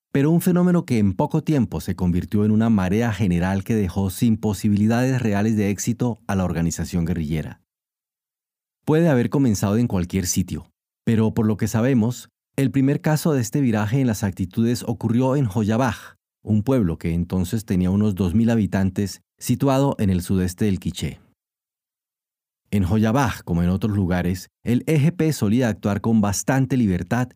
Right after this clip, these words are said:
y audacia. Grupos de hasta cincuenta guerrilleros entraban a veces al pueblo, algunos con armas modernas, otros apenas con sus machetes o viejas escopetas. Ponían música y convocaban a la gente a mítines en los que difundían su propaganda.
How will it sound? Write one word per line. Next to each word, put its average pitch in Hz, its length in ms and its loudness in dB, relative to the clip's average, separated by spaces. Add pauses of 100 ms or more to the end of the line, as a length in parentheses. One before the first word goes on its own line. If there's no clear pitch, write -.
(120)
y 98 120 -2
audacia. 85 580 -4 (640)
Grupos 156 420 2
de 123 120 2
hasta 107 240 -2
cincuenta 143 580 2
guerrilleros 110 640 0
entraban 98 400 0
a 107 80 2
veces 92 320 -2
al 90 120 0
pueblo, 92 480 0 (420)
algunos 98 440 0
con 85 140 -2
armas 87 320 -2
modernas, 101 760 0
otros 90 340 -4
apenas 87 360 -4
con 85 160 -2
sus 80 160 -6
machetes 92 560 -4
o 92 100 -4
viejas 85 320 -2
escopetas. 92 800 -6 (540)
Ponían 160 340 4
música 175 580 2
y 131 100 0
convocaban 120 580 2
a 127 40 2
la 98 140 0
gente 117 300 0
a 123 80 4
mítines 147 560 0
en 98 80 2
los 87 140 0
que 104 100 -2
difundían 98 580 2
su 104 100 -2
propaganda. 87 720 -6